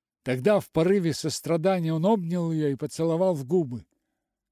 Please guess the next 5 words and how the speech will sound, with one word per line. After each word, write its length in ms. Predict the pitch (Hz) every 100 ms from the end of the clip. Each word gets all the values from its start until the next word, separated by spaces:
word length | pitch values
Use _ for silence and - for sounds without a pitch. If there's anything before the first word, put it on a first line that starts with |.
| _ _ _ _ _ _ _ _ _ _ _ _ _
Он 220 | _ 139 151
услыхал 720 | 143 - 151 143 - 156 151
её 260 | 143 143
радостный 760 | 135 139 160 139 131 - - 131
возглас 1080 | 127 113 175 165 135 131 147 143 - - -